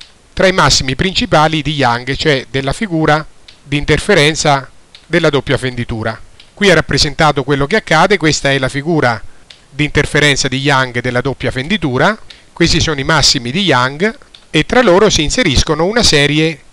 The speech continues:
di minimi luminosi aggiuntivi e di piccoli massimi luminosi aggiuntivi piuttosto deboli. Per esempio, in questa figura tra, eh, due massimi luminosi di Young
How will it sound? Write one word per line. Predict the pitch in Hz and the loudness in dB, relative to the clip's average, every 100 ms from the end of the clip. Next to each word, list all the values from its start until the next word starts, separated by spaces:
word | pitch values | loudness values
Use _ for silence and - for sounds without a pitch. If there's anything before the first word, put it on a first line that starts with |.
| _ _ _ - - - | _ _ _ -20 -20 -12
di | 143 160 | -6 0
minimi | 185 156 143 | 0 0 -2
luminosi | 147 151 165 147 131 | -2 0 2 2 0
aggiuntivi | 220 226 175 190 226 220 | -4 -4 0 2 2 2
e | 147 | 0
di | 180 | -2
piccoli | 185 151 - 175 | -2 -4 -2 -2
massimi | 185 139 - 175 139 | 0 0 0 0 -4
luminosi | 131 143 208 151 139 | -6 -2 2 2 2
aggiuntivi | 120 104 - 123 131 202 208 - - 120 | -4 -8 -4 -2 0 -2 -4 -14 -20 -16
piuttosto | - 175 147 135 147 | -10 -2 -2 -2 -2
deboli. | 123 113 117 117 - - - | -2 0 -2 -4 -12 -20 -6
Per | 143 | 0
esempio, | 143 139 151 135 160 196 220 - - - | 2 4 2 2 2 2 2 -8 -20 -10
in | 139 | -4
questa | 165 143 165 | 0 0 0
figura | 190 190 190 226 196 143 | -2 -2 2 4 4 4
tra, | 160 143 135 | 2 2 2
eh, | 123 127 120 - | -2 -6 -6 -4
due | 175 165 | 2 2
massimi | 147 143 - 139 131 127 | 4 2 0 -2 -6 -6
luminosi | 135 135 135 117 | -6 -4 -2 0
di | 139 | 0
Young | 202 135 117 123 175 | 2 2 0 -2 -6